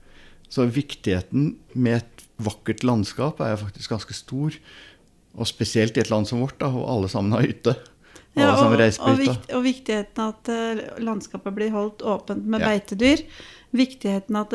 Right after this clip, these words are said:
Speaker 2: beitedyr virkelig beiter. At man bruker seterområder og beitemark. Både fordi at, eh, det er en vinn-vinn-situasjon med at beitedyra på en måte spiser gratis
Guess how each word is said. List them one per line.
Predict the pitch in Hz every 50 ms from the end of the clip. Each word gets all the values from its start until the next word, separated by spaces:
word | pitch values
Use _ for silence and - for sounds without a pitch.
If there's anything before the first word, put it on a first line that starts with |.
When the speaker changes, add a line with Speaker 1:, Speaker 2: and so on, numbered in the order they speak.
| 226 214
Speaker 2:
beitedyr | 220 202 185 - - 196 185 214 214 226 240
virkelig | 233 226 196 190 - - 220 226 214
beiter. | 240 233 220 202 - - 277 349 339 - - - - _ -
At | 220 220 226
man | 233 233 233 220
bruker | 233 247 226 202 190 - - 214 226 240
seterområder | 233 254 220 202 202 - 208 202 202 208 208 208 208 208 208 - - 226 214 220
og | 220 214
beitemark. | 220 220 214 190 - - 208 220 254 285 294 285 - - - - - - - - - - - -
Både | 226 240 220 190 175 185 190 190
fordi | - 233 254 302 311 277 254 233 226 214 208 -
at, | - 190 190 - - 208
eh, | 208 214 214 220 220 - - - _ _ -
det | 233
er | 202 202
en | 202 202 190
vinn-vinn-situasjon | 196 185 185 180 180 180 185 180 - - 190 - 202 190 202 214 196 202
med | 202 196 190 185
at | 185 - - 208 190
beitedyra | 196 190 185 185 - 180 175 185 185 190 196 196 202 196 - - - - - - - - - _ - -
på | - 196
en | 190 185
måte | 185 185 - 196 196 190
spiser | - - - - 196 185 180 - 196 190
gratis | 196 185 170 175 175 - 226 226 226 - -